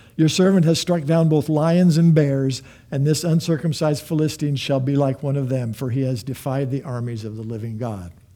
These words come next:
I never realized before that David had killed at least two bear, two bears and two lions. I don't know how many more he killed, but think about that for a minute. This is a teenager. He's got it together. He's,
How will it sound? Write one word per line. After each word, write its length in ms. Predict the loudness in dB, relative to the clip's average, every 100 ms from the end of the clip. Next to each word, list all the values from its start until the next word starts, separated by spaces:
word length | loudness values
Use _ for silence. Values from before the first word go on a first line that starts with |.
| -20 -20 -20 -20 -20 -20 -20 -20 -8
I 80 | -2
never 180 | 2 4
realized 400 | 4 4 4 2
before 300 | 2 0 0
that 160 | 0 2
David 320 | 4 4 4
had 180 | 2 2
killed 300 | 4 4 4
at 100 | 4
least 260 | 4 2
two 160 | 4 6
bear, 520 | 8 6 4 2 -2 -14 -20 -8
two 100 | 2
bears 400 | 6 6 6 2 0 -10 -2
and 160 | 2
two 120 | 4
lions. 520 | 6 6 2 -4 -6 0
I 100 | 2
don't 100 | 4
know 40 |
how 140 | 4
many 160 | 6 6
more 260 | 6 6 4
he 80 |
killed, 400 | 2 0 0 2
but 240 | 0 -2 -4 -20 -20 -20 _ -20 -8
think 200 | -2 0
about 220 | 2 0
that 160 | -2 -4
for 140 | -4
a 20 |
minute. 300 | -4 -4 -6 -2
This 160 | -2
is 60 | -2
a 40 |
teenager. 540 | 0 4 4 2 0 0
He's 240 | 0 0 -2 -8 -10
got 200 | -2 -2
it 100 | -2
together. 400 | -6 -2 -2 -2
He's, 640 | 0 2 4 4 2 -2 -8